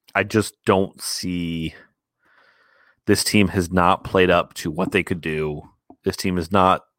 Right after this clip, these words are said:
played well. Um, again,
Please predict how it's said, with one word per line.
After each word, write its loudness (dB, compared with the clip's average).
played 2
well. -4
Um, -2
again, 0